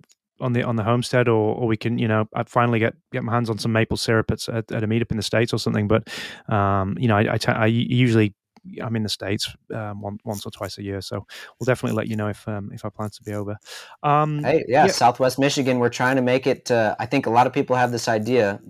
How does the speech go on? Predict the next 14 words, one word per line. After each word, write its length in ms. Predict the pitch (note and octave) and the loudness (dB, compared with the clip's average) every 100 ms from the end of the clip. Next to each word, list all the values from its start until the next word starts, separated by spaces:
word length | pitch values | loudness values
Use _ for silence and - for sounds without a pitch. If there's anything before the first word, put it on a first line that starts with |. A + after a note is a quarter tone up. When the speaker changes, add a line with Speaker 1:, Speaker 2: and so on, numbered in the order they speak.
| - _ - | -20 _ -4
Speaker 2:
uh, 320 | G2 F#2 F2 - | 0 0 -2 -4
to 80 | G2+ | -2
make 240 | G#2+ A#2 | -2 0
it 180 | A#2 - _ _ _ _ | -2 -4 _ _ _ _
the, 360 | G2 F#2 E2+ - | -2 0 -2 -4
a 80 | F#2 | -8
Bitcoin 600 | F2 A#2+ A#2+ B2 A#2+ A#2 | 0 0 2 2 2 2
vacation 800 | G2+ A2+ - A#2+ A#2+ B2+ A#2 A2+ - | 0 0 2 2 2 -2 -2 -4 -4
destination. 680 | A2 A2 A#2 A2 A2 G2 E2+ | -4 -4 -4 -2 -4 -4 -6
I 100 | F2+ | -6
think 160 | A2+ G#2 | -8 -6
the 80 | |
guy, 240 | G2 G#2 G2+ | 0 0 0
the, 200 | G2+ A2+ | -4 -6